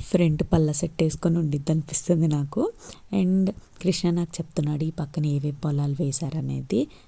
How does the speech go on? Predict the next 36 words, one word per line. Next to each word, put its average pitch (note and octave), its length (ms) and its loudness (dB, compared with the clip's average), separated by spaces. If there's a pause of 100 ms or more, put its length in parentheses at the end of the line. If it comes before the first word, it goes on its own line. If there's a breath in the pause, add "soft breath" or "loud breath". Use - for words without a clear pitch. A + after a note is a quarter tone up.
(220 loud breath)
And D3 220 2
మిన్ని C#3 400 0
గడికి D#3+ 240 -2
బయట D3+ 360 -6
తిరగటం D3 320 -4 (140)
ఎంత E3 300 2
ఇష్టమో E3 320 0
మన D3 200 0
సబ్స్క్రైబర్స్ D3 640 -4
అందరికీ D3 440 0
తెలుసు C#3 320 -4
కదా, D#3+ 220 -6 (440 loud breath)
పిచ్చి F3+ 340 0
ఎంజాయ్ D#3+ 280 2
చేసిద్ది. C#3+ 420 -2
అందుకనే D#3+ 540 0
నేను D#3 240 0
దాన్ని C#3+ 360 -2
తీసుకొని D3 420 -4
వెళ్తున్నాను. C#3 600 -4 (420 loud breath)
And B3 160 2
even G3+ 280 2
నాకు E3 340 0
కూడా F3 180 -2
ఇంట్లో D#3+ 260 -2
బోర్ C#3+ 260 -2
కొట్టింది, D#3 360 -4
ఎందుకంటే C#3+ 380 -2
వీళ్ళందరూ D3+ 440 -2
ఇక్కడికి D#3 280 -6
వచ్చేస్తే D3 340 -4
నేను D3+ 200 0
ఇంట్లో C#3 280 -2
ఏం C#3+ 140 -2 (100)
చేస్తాను. D3 440 -4 (460 loud breath)
So, - 140 -2